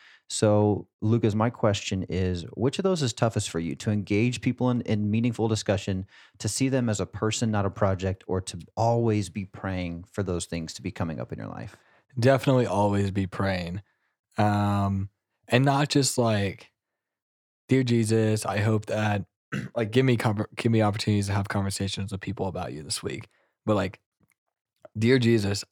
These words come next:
Speaker 2: I wanna have a conversation with, name this person in my life co-, about the gospel or about you, or continue to get to know them." If we name a person in our prayers and we're honest in our prayers with that, then,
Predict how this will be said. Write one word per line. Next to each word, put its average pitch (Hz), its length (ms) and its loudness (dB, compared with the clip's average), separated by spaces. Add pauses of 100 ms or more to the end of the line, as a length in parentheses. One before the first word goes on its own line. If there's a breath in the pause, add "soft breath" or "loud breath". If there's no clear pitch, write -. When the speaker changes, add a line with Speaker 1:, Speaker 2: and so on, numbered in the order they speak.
(120)
Speaker 2:
I 110 100 4
wanna 175 200 2
have 139 120 2
a 113 80 2
conversation 104 800 0
with, 95 320 -4 (400 soft breath)
name 120 340 4
this 123 200 4
person 101 440 0
in 101 200 -2
my 98 180 -2
life 80 460 -6 (480)
co-, - 140 -2
about 95 380 -2
the 95 80 -8
gospel 87 460 -4
or 82 280 -4
about 101 320 -2
you, 85 300 -6
or 92 160 -6
continue 104 440 0
to 104 80 -2
get 104 140 -4
to 101 100 -8
know - 220 -4
them." - 260 -8 (480 soft breath)
If 107 100 0
we 135 120 6
name 117 600 2
a 101 100 -2
person 117 500 2
in 104 180 -2
our 98 120 -2
prayers 104 480 -2
and 101 140 -4
we're 95 220 -8
honest 123 520 0
in 147 80 0
our 139 120 2
prayers 135 400 -2
with 131 120 0
that, 127 320 0 (420 soft breath)
then, 104 760 2